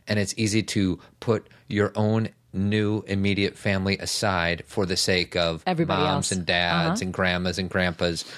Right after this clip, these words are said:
Speaker 1: who might get hurt if you decide to, hey, spend, uh, Christmas with your own family, with your wife and your child.
Speaker 2: Right. Well,
Speaker 1: And
Speaker 2: there's, yeah, there's a lot of guilt around this,
Speaker 1: Yeah.
Speaker 2: this, and, you know, something you and I have discussed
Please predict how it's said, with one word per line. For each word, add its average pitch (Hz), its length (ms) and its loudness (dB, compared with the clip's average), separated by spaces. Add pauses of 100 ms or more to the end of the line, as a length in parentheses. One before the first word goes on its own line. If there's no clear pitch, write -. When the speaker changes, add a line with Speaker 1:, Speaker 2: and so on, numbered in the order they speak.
(200)
Speaker 1:
who 92 540 0 (360)
might 101 360 0
get - 180 -2
hurt 101 380 0
if 92 160 -2
you 98 80 2
decide 87 460 0
to, 82 280 0
hey, 113 220 0
spend, 90 580 -2
uh, 123 80 -12 (320)
Christmas 95 500 -2
with 101 240 -4
your 98 120 2
own 95 160 0 (340)
family, 107 360 2
with 90 180 -4
your 87 100 -2
wife 95 300 0
and 92 100 0
your 92 100 2
child. 104 500 -2
Speaker 2:
Right. 170 300 0 (320)
Well, 104 200 2
Speaker 1:
And - 80 0
Speaker 2:
there's, 330 220 -2
yeah, 262 200 2
there's 233 160 0
a 247 60 -2
lot 294 180 2
of 185 100 0
guilt 156 340 0
around 110 340 2
this, 85 200 -4
Speaker 1:
Yeah. 82 300 2
Speaker 2:
this, - 500 0
and, 170 540 0
you 185 120 2
know, 160 120 2
something 160 280 2
you 160 140 2
and 160 100 2
I 165 120 2
have 170 100 2
discussed 151 580 -2